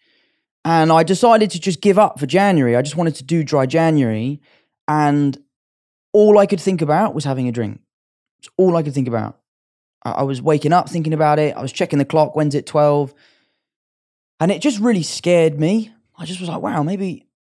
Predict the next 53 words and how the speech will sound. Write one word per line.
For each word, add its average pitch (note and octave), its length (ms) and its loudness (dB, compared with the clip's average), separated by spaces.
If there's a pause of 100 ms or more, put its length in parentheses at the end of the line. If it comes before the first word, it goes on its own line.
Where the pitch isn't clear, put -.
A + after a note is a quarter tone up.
(320)
maybe F#3+ 260 0
I D#3+ 80 2
have C#3+ 180 -4
a C#3+ 60 -6
little C#3 160 -4
bit B2 140 -6
of A2+ 60 -8
an C3 80 -6
alcohol C#3+ 500 -4
thing." A2 520 -8 (240)
So D3 180 0
I D3+ 60 4
sort D3+ 400 0
of C3+ 180 -8 (280)
decided E3 460 0
to C#3 60 -10
punish E3 380 -4
myself B2 580 -2
and B2 280 -2 (260)
say, - 140 -4
"I'll C3+ 160 2
do D#3+ 120 -2
February C#3 440 -2
as A#2 100 -6
well. B2 300 0
I'll C#3+ 80 -6
do B2+ 120 -6
two D#3 200 -4
months B2+ 260 -4
off. D3 300 -10 (540)
If - 80 -6
I D3+ 60 -2
can D3 120 -4
do C#3+ 100 0
two D#3 200 -2
months C3+ 240 -2
off, B2 180 -2
then A#2+ 140 -2
I A#2 60 -4
can A#2 120 -8
prove C#3+ 260 -2
to - 80 -10
myself G#2+ 320 -8
that G2+ 60 -10
I G#2+ 60 -8
don't A2 160 -4
have G#2+ 100 -10
a G#2 60 -12
problem." A2+ 480 -8 (1600)
Two G3 160 0
months E3 200 0
go C#3 120 0
by C3+ 440 0